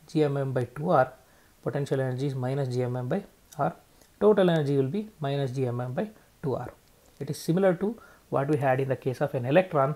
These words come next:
revolving around nucleus. Escape velocity of satellite is minimum, or any object for a planet is minimum velocity that is required to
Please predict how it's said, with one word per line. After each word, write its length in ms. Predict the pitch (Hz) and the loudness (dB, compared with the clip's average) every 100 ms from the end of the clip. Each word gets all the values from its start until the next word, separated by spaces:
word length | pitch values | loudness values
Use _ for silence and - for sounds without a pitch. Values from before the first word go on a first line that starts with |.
| - | -4
revolving 420 | 143 135 131 127 123 | -2 -2 -2 -4 -2
around 240 | 139 208 - 139 | -4 -4 -10 -6
nucleus. 540 | 127 131 156 - - _ _ _ _ _ _ - - _ | -6 -6 -14 -18 -20 _ _ _ _ _ _ -20 -20 _
Escape 300 | 151 - 214 | -4 2 2
velocity 440 | 208 180 170 170 160 | 6 4 4 0 0
of 100 | - | 0
satellite 420 | 156 - 196 - - | -2 0 -6 -8 -12
is 240 | 151 147 - - _ - | -6 -6 -6 -20 _ -10
minimum, 480 | 147 151 165 151 - _ _ _ _ _ _ _ - | -4 0 0 0 -4 _ _ _ _ _ _ _ -10
or 100 | 135 170 | -8 -4
any 200 | 156 151 | 0 0
object 380 | 127 131 175 - | 0 -4 -10 -6
for 200 | 143 127 | -4 -4
a 40 | |
planet 380 | - 143 170 - _ _ _ | -6 -6 -6 -8 _ _ _
is 220 | 156 147 - _ _ - | -6 -6 -14 _ _ -4
minimum 320 | 160 190 185 | 0 0 2
velocity 640 | 165 151 151 165 190 139 | 4 4 2 -2 -4 -4
that 180 | 135 139 | -4 -4
is 100 | 139 | -2
required 460 | 135 - 175 143 143 - - _ _ - | -6 -2 2 2 0 -12 -20 _ _ -4
to 260 | 147 151 | -2 -2